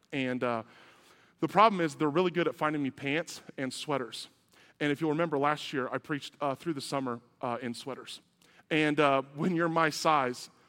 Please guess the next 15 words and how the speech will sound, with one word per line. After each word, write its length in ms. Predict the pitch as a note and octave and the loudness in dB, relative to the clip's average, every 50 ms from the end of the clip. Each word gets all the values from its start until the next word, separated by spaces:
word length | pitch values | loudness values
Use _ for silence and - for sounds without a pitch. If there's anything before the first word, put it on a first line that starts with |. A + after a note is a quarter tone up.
| _ - | _ -4
that's 160 | D3+ D3 - | -4 -2 -2
a 40 | C#3 | 0
lot 200 | C3 C3 B2+ B2 | 0 2 0 0
of 60 | A#2+ | -2
sweat, 320 | - - - A#2+ A2 A2 - - _ _ _ _ _ C#3+ | -8 -10 -6 -6 -6 -6 -10 -14 _ _ _ _ _ -6
okay? 420 | C#3 - - D#3+ C#3+ C#3+ C#3+ C3+ - - - - - - - - | -6 0 4 4 4 4 2 0 -6 -14 -20 -20 -20 -20 -16 -8
I'm 100 | - D3 | -6 2
getting 200 | C#3 D#3 D3+ C3+ | 2 2 2 4
dehydrated, 680 | B2 C3 B2 E3 E3+ D#3+ D#3+ C#3+ D3+ D#3+ D3+ D3 D3 C#3+ | 0 0 4 4 6 6 4 2 2 2 2 2 0 -2
can't 220 | - - D#3+ D3+ C3+ | -2 -2 -2 0 0
get 120 | D#3 C#3 | 0 0
enough 260 | C#3 C#3 C3+ C3 - | 2 2 2 2 0
in 80 | C#3+ C#3 | 0 0
my 120 | C3 B2+ | 2 0
system. 460 | B2 - - B2+ - - - G#2 F2 | 0 -2 -6 -10 -8 -8 -10 -12 -12